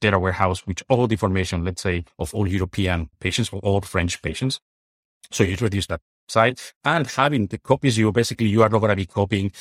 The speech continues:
and pushing f-, forward data. So again, there will be a, an environmental impact there. But how do we, how does it work? We have a number of projects in this space. We've been working,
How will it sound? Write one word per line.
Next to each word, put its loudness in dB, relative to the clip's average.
and 0
pushing 0
f-, -10
forward 2
data. -2
So -6
again, -2
there 2
will -2
be 0
a, -6
an -4
environmental 0
impact -4
there. -10
But 0
how 2
do -2
we, 0
how 0
does 0
it -4
work? -4
We 0
have 2
a 6
number 2
of -6
projects 0
in -2
this -6
space. 2
We've 0
been 0
working, -2